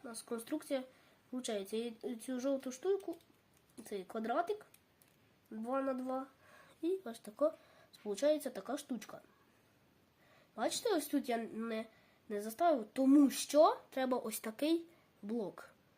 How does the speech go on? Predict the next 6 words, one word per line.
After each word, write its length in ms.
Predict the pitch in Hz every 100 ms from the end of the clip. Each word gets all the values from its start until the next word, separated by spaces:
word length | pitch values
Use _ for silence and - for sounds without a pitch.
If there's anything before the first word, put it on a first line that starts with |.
| _ _ _ _ _ _ _ _ _ _ _ _ _ _
Бачите? 380 | - 285 - - _ _ _ _ _ _ _ _ _ -
Ставимо 520 | - 269 262 247 214
його 300 | 208 214 202
ось 220 | - 285 -
сюди 240 | 247 233
посерединці. 840 | 226 214 226 214 196 180 180 -